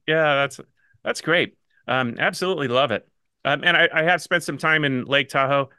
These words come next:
Love skiing there, and I've been there about that time. I wouldn't be surprised if we, uh, shared some slopes at the same time and probably crossed paths a time or two. What do you got behind you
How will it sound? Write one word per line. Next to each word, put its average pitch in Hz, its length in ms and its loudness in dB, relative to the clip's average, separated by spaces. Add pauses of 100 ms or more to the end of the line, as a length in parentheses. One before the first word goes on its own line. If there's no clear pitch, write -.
(180)
Love 147 500 0
skiing 156 420 -2
there, 147 400 2
and 117 160 -6
I've 110 160 -2
been 151 140 2
there 156 160 4
about 151 340 2
that 127 240 0
time. 135 460 0
I 123 40 -8
wouldn't 156 200 -4
be 160 100 0
surprised 147 480 0
if 131 140 -8
we, 120 420 -2
uh, 110 400 0 (280)
shared 156 340 2
some 131 180 -2
slopes 147 360 0
at 123 80 -8
the 120 60 -6
same 123 260 0
time 110 320 -2 (340)
and 110 400 -4 (460)
probably 143 440 0
crossed 143 360 0
paths 127 300 0
a 110 40 -10
time 107 240 -4
or 98 40 -8
two. 101 240 -6 (1300)
What 254 180 -2
do 480 80 -2
you 466 100 4
got 285 200 2
behind 156 420 2
you 107 240 0